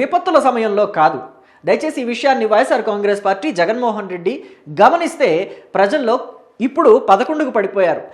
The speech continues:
రేపేదన్నా కాస్త ఆ సంఖ్యను పెంచుకోవడానికి ఉంటుంది, లేదా ఇలాగే ఉంటాము అంటే గనక ఆ సంఖ్య తగ్గే అవకాశం ఉంటుందే కానీ ప్రజల్లో ఆదరణ పెరిగే అవకాశం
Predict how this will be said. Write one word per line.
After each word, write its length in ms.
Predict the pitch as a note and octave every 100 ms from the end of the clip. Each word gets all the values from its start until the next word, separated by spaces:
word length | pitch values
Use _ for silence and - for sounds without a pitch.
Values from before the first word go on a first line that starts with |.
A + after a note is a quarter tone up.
| - - A3+
రేపేదన్నా 440 | A#3+ A#3 G#3+ A3 A3
కాస్త 240 | F#3+ F#3+
ఆ 300 | D3 E3 F3 F3+
సంఖ్యను 340 | G3+ G3+ A3+ G3
పెంచుకోవడానికి 580 | F#3+ A3+ B3 A3 F#3+ D#3+
ఉంటుంది, 300 | D3 B2+ A#2 - _ _ _
లేదా 360 | D3+ A#3 C4+ B3 C4+ - -
ఇలాగే 260 | A#3+ C#4 C#4 A#3+
ఉంటాము 300 | A3 A3 G3+ G3
అంటే 160 | G3+ F3+
గనక 180 | G3 G#3 F3
ఆ 40 | E3
సంఖ్య 200 | E3+ - F3
తగ్గే 200 | E3 A#3
అవకాశం 340 | G3+ G3+ F#3 F3+
ఉంటుందే 280 | D#3+ E3+ D#3+ D#3
కానీ 160 | D#3 F#4+ - _ F#3
ప్రజల్లో 360 | F#3 B3+ C4 G3 F3+
ఆదరణ 260 | A3 C4 A3+
పెరిగే 200 | G3+ F#3 F3
అవకాశం 340 | E3+ E3+ E3+